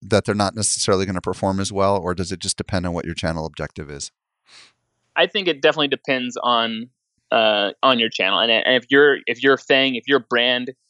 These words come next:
Speaker 2: is quote graphics and inspirational things, I think that can work. But I think, you know, something I did when I was working at McBeard was did a pretty big audit of the most successful brands on Instagram.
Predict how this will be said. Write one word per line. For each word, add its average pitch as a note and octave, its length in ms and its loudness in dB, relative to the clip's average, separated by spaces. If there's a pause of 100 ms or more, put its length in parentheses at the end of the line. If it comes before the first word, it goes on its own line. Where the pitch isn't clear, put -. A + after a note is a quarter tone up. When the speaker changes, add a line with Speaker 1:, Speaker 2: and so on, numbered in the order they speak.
(200)
Speaker 2:
is B2+ 260 2
quote B2+ 400 0
graphics B2 480 2
and G#2+ 220 -8
inspirational B2+ 580 0
things, C3+ 240 -2
I A#2 140 2
think B2+ 140 -4
that A#2+ 100 0
can A2+ 140 -10
work. - 240 -4 (460)
But B2+ 280 4 (240)
I C3 140 2
think, B2+ 340 -6 (360)
you B2+ 120 -2
know, B2 60 -4
something C3 320 0
I A#2 100 2
did B2 280 0
when B2 120 0
I A2+ 40 4
was A2+ 120 0
working A#2 280 -2
at G#2+ 120 -2
McBeard A#2+ 580 0
was A2 280 2
did A2 180 -2
a G#2+ 60 -2
pretty D#3+ 240 2
big C#3 260 2
audit A2+ 340 2
of A2 140 -6
the A2+ 80 -6
most A#2 200 -4
successful - 480 -4
brands A2 360 -2
on A2+ 220 0
Instagram. C#3+ 640 0